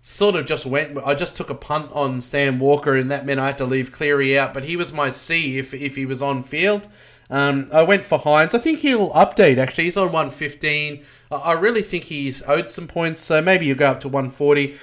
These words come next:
I think I'll finish maybe thirteen fifty, which I'm not too upset with. I think I might see some red arrows, but hopefully it's no more than a few hundred.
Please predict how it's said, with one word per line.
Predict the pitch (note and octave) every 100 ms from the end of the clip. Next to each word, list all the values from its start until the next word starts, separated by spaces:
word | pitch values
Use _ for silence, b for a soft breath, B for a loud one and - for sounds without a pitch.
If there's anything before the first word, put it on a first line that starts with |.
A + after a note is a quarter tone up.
| B -
I | F3
think | F#3 B3+
I'll | A#3
finish | G#3 G3 F3+ - -
maybe | D#3 E3 D#3 C#3+
thirteen | - D#3 D3+ D#3 D3
fifty, | C#3+ D#3 D3 D#3+
which | D3+ D3
I'm | D3+ E3
not | E3+ - B B B B B _
too | - F3
upset | E3+ D#3+ - E3
with. | E3 D#3
I | D#3
think | D3+ G3 F#3
I | D#3
might | D#3 D3+
see | - C#3+
some | C3+ C#3
red | C#3 C3+
arrows, | C3+ C3+ C3+ C3+ C3
but | C#3+ C3
hopefully | D#3+ E3 - D3
it's | C3+ C#3+
no | C#3+ C#3
more | C#3 C#3 C3+
than | C3+ C3
a |
few | B2 D3 C#3
hundred. | C#3 E3 G3 C#4 C#4+